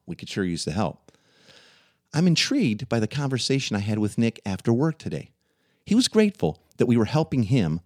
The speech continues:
with his lawn and all the yard work, but he was more interested in how Teddy, our middle schooler, would be willing to help and have such a great attitude about all of it. The last six weeks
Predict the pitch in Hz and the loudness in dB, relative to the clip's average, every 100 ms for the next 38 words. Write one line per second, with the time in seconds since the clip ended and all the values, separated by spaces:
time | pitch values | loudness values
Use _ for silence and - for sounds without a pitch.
0 | - 101 92 101 107 87 80 98 87 85 | 0 2 2 2 2 2 0 0 -2 0
1 | 92 127 123 73 - _ _ - _ _ | 0 0 -2 -6 -8 _ _ -20 _ _
2 | 131 123 143 131 117 147 208 269 131 113 | -4 -2 0 -2 -2 -2 -2 -2 -4 -4
3 | 104 - 85 - _ - 95 107 98 - | -6 -4 -4 -6 _ -4 -2 -2 -2 -2
4 | 180 110 80 - - - 107 123 196 - | 0 -2 -4 -10 -16 0 4 6 4 0
5 | - 73 73 - _ - _ - 120 107 | -4 -2 -4 -6 _ -20 _ 0 0 2
6 | 120 117 143 147 123 - 143 127 - _ | 2 2 2 2 0 0 0 0 -4 _
7 | 151 208 202 135 131 - 127 - 117 104 | -2 2 2 0 -4 -4 -6 -4 -2 0
8 | - - 156 170 - 92 80 80 - 71 | -2 -6 -4 -6 -4 -4 -2 -4 -6 -8
9 | 69 - _ _ _ _ _ - - - | -10 -14 _ _ _ _ _ -20 -6 0
10 | 117 143 156 - 160 - 120 95 - | 2 2 0 -2 -4 -2 -2 -2 -6